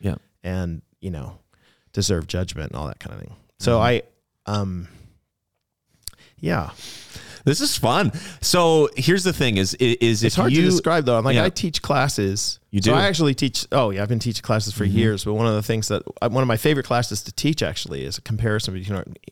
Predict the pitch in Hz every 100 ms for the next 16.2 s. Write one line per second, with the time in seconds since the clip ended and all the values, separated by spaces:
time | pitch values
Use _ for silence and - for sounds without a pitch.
0 | - 117 - 110 92 92 95 95 90 -
1 | 85 85 85 90 85 80 82 _ - -
2 | - - - - - 76 - 64 - _
3 | - 101 87 90 98 95 92 - 95 90
4 | 87 - - 107 95 95 92 82 71 82
5 | 90 - 78 78 67 85 - 104 92 -
6 | 76 - - - - - 110 117 123 113
7 | 120 117 127 120 - 113 123 123 127 147
8 | 143 101 92 90 80 - _ - 151 165
9 | 156 175 165 185 139 120 101 98 110 -
10 | - 101 - 107 113 120 117 131 123 107
11 | 107 101 107 101 127 120 113 127 127 113
12 | 113 120 110 113 117 113 110 113 110 98
13 | 104 104 110 110 87 104 101 98 98 95
14 | 95 - 95 - 107 101 95 - 107 104
15 | 98 101 98 95 95 95 92 - 90 87
16 | 82 85